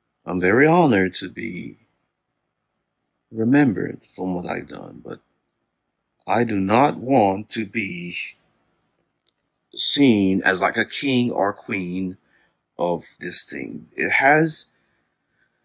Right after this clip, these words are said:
to grow. It has to grow higher to, than what I've done. It has to grow, and it will grow.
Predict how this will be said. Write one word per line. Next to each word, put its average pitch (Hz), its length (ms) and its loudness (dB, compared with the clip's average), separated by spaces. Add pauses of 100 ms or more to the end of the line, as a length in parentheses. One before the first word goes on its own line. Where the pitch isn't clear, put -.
(460)
to 117 80 -12
grow. 120 580 0 (1400)
It 98 80 -10
has 117 300 0
to 107 80 -6
grow 98 320 0
higher 98 600 -4
to, - 260 -12 (160)
than 90 260 -10
what 95 260 -4
I've 98 340 2
done. - 240 -12
It 87 140 -10
has 139 380 -4
to 120 100 -8
grow, 110 480 -6 (520)
and 107 160 4
it 104 140 2
will 156 260 4
grow. - 380 -12